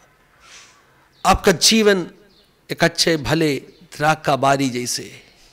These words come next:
your life is something like a good vineyard, एक अच्छा द्राख का बारी जैसे आपका जीवन, आपका परिवार एक द्राख का बारी जैसे,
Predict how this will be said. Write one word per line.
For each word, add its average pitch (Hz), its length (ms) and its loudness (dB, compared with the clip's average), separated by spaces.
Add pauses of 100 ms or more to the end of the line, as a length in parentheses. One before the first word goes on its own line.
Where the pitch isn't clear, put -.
(1700)
your 196 200 8
life 208 480 4
is - 300 0
something 208 300 -4
like 190 180 -4
a 139 140 -6
good 156 140 -2
vineyard, 139 580 -2 (500)
एक 156 120 -8
अच्छा 190 400 -4
द्राख 190 480 -4
का 180 100 0
बारी 160 300 0
जैसे 143 340 -4
आपका 123 240 -6
जीवन, 143 320 -8 (1300)
आपका 143 240 -6
परिवार 147 440 0
एक 123 80 -6
द्राख 135 340 -6
का 127 100 -6
बारी 123 300 -6
जैसे, - 500 -16